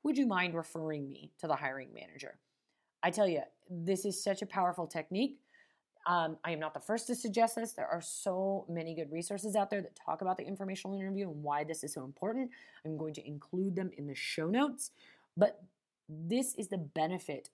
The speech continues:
of doing these informational interviews in addition to learning. You need advocates on the inside who will help you stand out and refer you in a competitive job search. I'll tell you, when I worked at Yale, it was well known that you would not get a job at Google if you didn't have an internal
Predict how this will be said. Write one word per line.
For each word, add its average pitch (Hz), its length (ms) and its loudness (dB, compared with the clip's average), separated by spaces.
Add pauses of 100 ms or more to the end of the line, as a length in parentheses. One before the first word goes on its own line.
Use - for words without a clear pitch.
of 156 200 2
doing 151 260 -4
these 139 140 -6
informational 135 640 -14
interviews 131 500 -10
in 156 120 -4
addition 147 440 -4
to - 100 -12
learning. 143 420 -4 (920)
You 185 100 2
need 220 400 2 (100)
advocates 175 440 0
on 156 80 0
the 147 100 -8
inside 143 460 -2
who 139 80 -8
will 139 240 -10
help 160 220 -4
you 160 240 0 (580)
stand 180 400 -2
out 147 280 4
and 143 160 -6
refer 147 360 -4
you 131 400 -4
in 139 160 -4
a 127 40 -8
competitive 123 600 -8
job 120 260 -8
search. - 300 -10 (260)
I'll 170 80 2
tell 190 120 4
you, 170 100 2
when 170 100 0
I 202 100 2
worked 240 200 0
at 196 80 0
Yale, 160 400 4
it 185 40 0
was 202 140 2
well 160 320 2
known 156 220 0
that 143 160 -8
you 170 80 -2
would 165 180 -2
not 143 340 -2
get 156 140 0
a 143 60 -2
job 135 240 0
at 131 80 -10
Google 135 340 -4
if - 100 -10
you 147 80 -2
didn't 135 280 -6
have 117 180 -6
an 120 60 -12
internal 120 440 -14